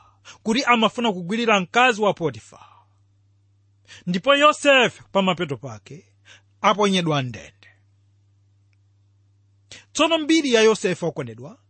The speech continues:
ndiyo mbiri yosiyana kwambiri ndi mbiri ya Yuda. Kawirikawiri ine ndimaganiza kuti Yosefe ndi mng'ono wake Benjamini anawa anaphunzitsidwa makhalidwe abwino,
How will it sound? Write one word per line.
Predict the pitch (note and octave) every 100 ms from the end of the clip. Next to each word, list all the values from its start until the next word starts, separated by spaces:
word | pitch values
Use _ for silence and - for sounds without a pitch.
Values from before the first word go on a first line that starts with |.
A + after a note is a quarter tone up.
| _ _ - -
ndiyo | F3 F#3+ C4+
mbiri | C4+ C4+ D#4 C4+
yosiyana | B3+ B3 B3 A#3+
kwambiri | G#3+ A3+ F3+ E3+ C#3 F3 G#3+ - -
ndi | F#3
mbiri | G#3 G#3 G3
ya | F3
Yuda. | C#3+ A2 - _ _ _ _ _ _ _ _ _ _ _ _ _ - -
Kawirikawiri | B3 D4 E4+ D4 B3+ A#3 C3+ - - -
ine | G#3
ndimaganiza | G#3+ B3 G3 G#3 G3+
kuti | F3 E3+
Yosefe | G#3 A#3+ D#3 B2 - F3 _ _ _ _ _ _ _ _ - -
ndi | F3 B3+
mng'ono | C#4+ C#4+ C#4
wake | C4+ B3 A3+
Benjamini | F3 G#3 D#3 G#2+ E2 _ _ _ _ _ _ _ _ - -
anawa | A#3+ C4 F4 D#4+ A#3+ A#3
anaphunzitsidwa | B3+ A#3+ - F#3 D#3 - A#3+ G#3 E3+ G#3+
makhalidwe | G#3+ G3+ G3 F3+ D3+
abwino, | D3+ C3 - _